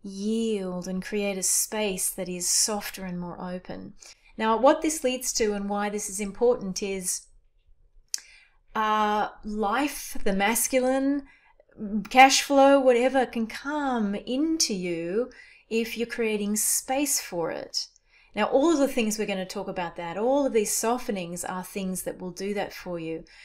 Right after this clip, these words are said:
But we're talking about now, how do we do that in the, in the body so that we create literally this open vessel into which things come,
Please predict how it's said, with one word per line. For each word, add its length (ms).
But 140
we're 80
talking 240
about 200
now, 180
how 200
do 60
we 140
do 260
that 140
in 200
the, 220
in 260
the 80
body 420
so 200
that 100
we 120
create 520
literally 380
this 360
open 640
vessel 720
into 640
which 600
things 380
come, 500